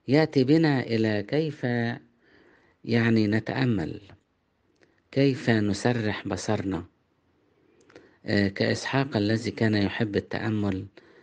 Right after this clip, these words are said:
في الطبيعة، ويقول لك: "فخرج إلى الحقل ليتأمل". ف-، فهنا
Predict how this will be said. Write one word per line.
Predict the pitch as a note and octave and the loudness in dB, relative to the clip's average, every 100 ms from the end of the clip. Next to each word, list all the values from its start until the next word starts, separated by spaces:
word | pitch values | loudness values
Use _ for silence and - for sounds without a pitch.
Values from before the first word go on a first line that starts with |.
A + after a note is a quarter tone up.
| _ | _
في | - | -6
الطبيعة، | G#2 - G#2 A2+ A2 G2 F#2+ F#2+ - _ _ | -4 -2 0 2 2 0 -2 -6 -10 _ _
ويقول | F#2+ F#2+ G2 G2 G2 F#2+ A2+ G#2+ | -10 -6 -2 -2 -2 -2 -2 -2
لك: | G2 D3 - _ - - - _ | -2 -4 -16 _ -20 -20 -20 _
"فخرج | - F2+ - B2 A2 | -2 0 2 2 2
إلى | G#2 G2 G#2+ G2+ | 2 0 0 -2
الحقل | F#2 - - D2+ - F#2+ G2 - | -2 -2 -6 -6 -10 -8 -6 -4
ليتأمل". | G2+ G#2 G2 G2+ F#2+ A2 F2 - - _ _ _ _ _ _ _ _ _ _ - _ | -2 0 0 -2 -4 -2 -2 -4 -10 _ _ _ _ _ _ _ _ _ _ -20 _
ف-، | _ G#2 G#2 - _ _ _ _ _ - - - _ | _ 0 0 -4 _ _ _ _ _ -20 -20 -20 _
فهنا | G#2 A#2 D3 C3+ B2+ | 0 4 4 2 0